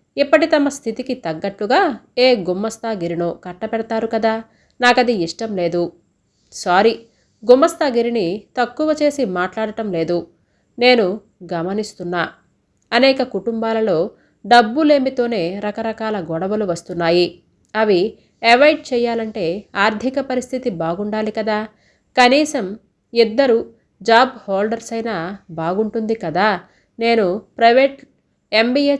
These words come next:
చేస్తున్నా, అది ఈ ఏడాది కంప్లీట్ అయితే మంచి జాబ్ రావచ్చని నా అభిప్రాయం.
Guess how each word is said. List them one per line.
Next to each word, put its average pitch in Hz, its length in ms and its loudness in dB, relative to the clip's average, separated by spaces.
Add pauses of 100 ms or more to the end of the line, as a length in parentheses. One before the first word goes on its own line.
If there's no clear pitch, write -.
చేస్తున్నా, 175 500 -4 (760)
అది 214 460 2 (200)
ఈ 247 60 -2
ఏడాది 254 440 4
కంప్లీట్ 196 460 -4
అయితే 285 360 0
మంచి 220 640 -6
జాబ్ 185 280 -6
రావచ్చని 175 640 -4
నా 202 140 -2
అభిప్రాయం. 170 720 -4